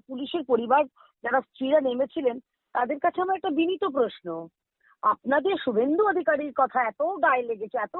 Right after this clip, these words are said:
খারাপ লেগেছে, অনুব্রত মণ্ডল যখন আপনাদেরই এক সহকর্মী পুলিশের স্ত্রী এবং তার মাকে যখন অ-, মানে অশ্লীল, কুৎসিত, কদর্য ভাষায় ওই ফোন করেছিলেন,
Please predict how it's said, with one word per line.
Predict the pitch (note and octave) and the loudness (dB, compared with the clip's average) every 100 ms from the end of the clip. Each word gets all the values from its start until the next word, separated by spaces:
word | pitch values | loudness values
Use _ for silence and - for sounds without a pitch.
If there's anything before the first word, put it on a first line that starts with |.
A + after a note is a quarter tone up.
| D4 | -4
খারাপ | C4+ G#3+ - | -2 -2 -6
লেগেছে, | F3 E3+ - G3 - - _ _ _ _ _ - | -16 -16 -10 -8 -8 -10 _ _ _ _ _ -2
অনুব্রত | A3 D4 - - A4 A4 | 2 2 2 0 2 4
মণ্ডল | F#4 D#4 C#4+ D4+ B3+ | 2 2 0 -2 0
যখন | B3+ - G#3 A3 D4+ | 0 -2 -8 -10 -4
আপনাদেরই | A3 - C#4+ F#4 A4+ A4+ | -4 -4 -2 2 2 2
এক | E4+ - | 2 0
সহকর্মী | C4 A#3 B3 A#3+ G3 G3 G#3+ C#4 | -2 -2 -4 -6 -6 -8 -8 -8
পুলিশের | G#3+ G#3 G#3+ - A#3 - - - - _ | -6 -6 -4 2 2 2 -6 -20 -20 _
স্ত্রী | _ G3+ C4+ D4+ A#3 | _ 4 6 8 6
এবং | A3 A3 A3 | 2 2 0
তার | A#3 G#3+ | 0 0
মাকে | G3+ G#3 C#4 - G#3 F#3 - _ _ | 2 2 2 -2 -8 -8 -12 _ _
যখন | G#3 B3+ - | -6 -4 -2
অ-, | - G#3+ _ _ | -2 -4 _ _
মানে | A3+ A3 | -4 0
অশ্লীল, | G#3+ G#3 - C#4 E4+ F#4+ - | 2 0 -6 -4 0 0 -2
কুৎসিত, | C4+ A3 - - F4+ - _ | -8 -12 -12 0 2 2 _
কদর্য | A#3+ A#3 D4+ C#4 F4 | 0 4 4 2 -4
ভাষায় | A#3 A3+ C#4 G#3 - _ _ _ | -4 -4 -4 -4 -6 _ _ _
ওই | - G#3+ F#3 | -10 -10 -6
ফোন | A3 C4+ D4 | 0 2 4
করেছিলেন, | F4+ F4 - G#3+ G3 | 2 2 -2 -6 -8